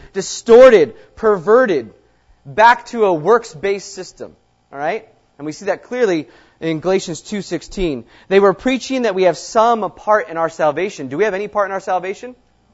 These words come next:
No, not at all. So glad you guys said that this morning. Paul was clearly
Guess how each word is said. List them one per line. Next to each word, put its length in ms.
No, 280
not 200
at 100
all. 420
So 180
glad 240
you 60
guys 180
said 200
that 120
this 180
morning. 320
Paul 240
was 140
clearly 560